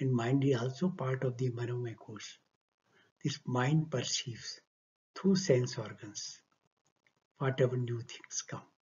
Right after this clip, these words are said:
And then this is compared in our intellect. Our intellect compares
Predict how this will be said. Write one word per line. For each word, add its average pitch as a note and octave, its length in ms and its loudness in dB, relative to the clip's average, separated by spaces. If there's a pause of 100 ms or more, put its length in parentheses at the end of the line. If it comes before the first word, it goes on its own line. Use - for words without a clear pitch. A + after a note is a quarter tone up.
(2250)
And D3 300 6
then D#3+ 340 8 (1400)
this D#3+ 240 4
is F#3+ 160 4
compared B2 800 4 (400)
in B2 100 -2
our A2+ 180 -2
intellect. G2 800 -8 (3250)
Our F#3 200 8 (100)
intellect E3 640 6
compares B2+ 760 -2